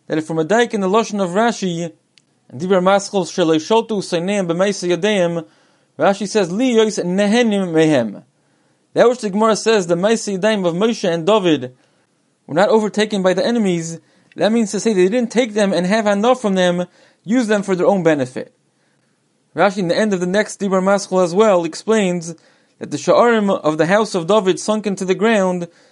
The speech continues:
Kadesh Lo Yisum Oiveihim, so that the enemies will not take them and carry them away and use them for themselves.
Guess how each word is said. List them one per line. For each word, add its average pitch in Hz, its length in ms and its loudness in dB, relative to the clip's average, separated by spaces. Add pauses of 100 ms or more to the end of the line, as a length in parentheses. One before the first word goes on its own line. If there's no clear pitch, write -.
(200)
Kadesh 202 380 0
Lo 180 100 2
Yisum 220 420 0
Oiveihim, 190 760 2 (600)
so - 80 -20
that 156 120 0
the 165 80 4
enemies 233 300 2
will 185 80 0
not 226 240 0
take 226 160 0
them 202 160 0
and 185 100 -4
carry 214 280 2
them 202 180 -2
away 196 500 2 (300)
and 151 100 -6
use 220 160 2
them 185 120 0
for 170 120 -2
themselves. 139 760 -2